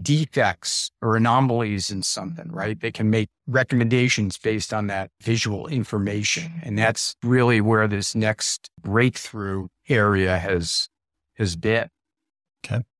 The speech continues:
Speaker 2: So just for listeners that aren't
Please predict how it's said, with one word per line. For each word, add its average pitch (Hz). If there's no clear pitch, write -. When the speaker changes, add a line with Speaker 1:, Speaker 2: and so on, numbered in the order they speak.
Speaker 2:
So 131
just -
for 147
listeners 120
that 113
aren't 117